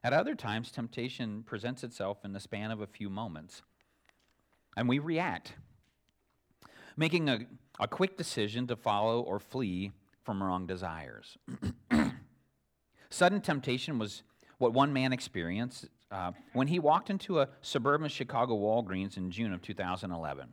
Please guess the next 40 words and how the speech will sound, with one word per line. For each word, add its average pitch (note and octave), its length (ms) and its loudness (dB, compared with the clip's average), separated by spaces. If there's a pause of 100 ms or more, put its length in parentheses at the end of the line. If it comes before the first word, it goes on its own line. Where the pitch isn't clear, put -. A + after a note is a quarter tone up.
(1160)
According E3+ 340 2
to D#3+ 100 0
the D#3+ 80 -4
Chicago C#3+ 400 2
Tribune, B2+ 560 -2 (640)
a A#2+ 80 0
security D#3+ 400 2
video B2 480 4
shows A#2+ 460 2
that A2 120 -2
he A#2 140 0
walked A2 320 2
up C#3+ 140 0
to D3 120 -2
an B2+ 60 0
A A#2+ 120 0
T A#2+ 220 -4
M G2 140 0
in G#2+ 100 -2
the G#2 80 -4
store, G2+ 460 -4 (260)
set D3+ 220 2
his F3 100 -2
drink C#3 240 -2
on C#3+ 80 -2
the D#3 80 -2
floor, G#2+ 400 -2
and G#2+ 100 -2
did G2+ 120 2
his A2 100 -2
banking. B2 480 -4 (760)
He F#3 100 6
then G3 220 6
leaned G3+ 240 2
over C3 260 6
and B2+ 100 2
picked D3+ 220 -2
up C3+ 160 4
his D#3 160 0
drink B2 380 0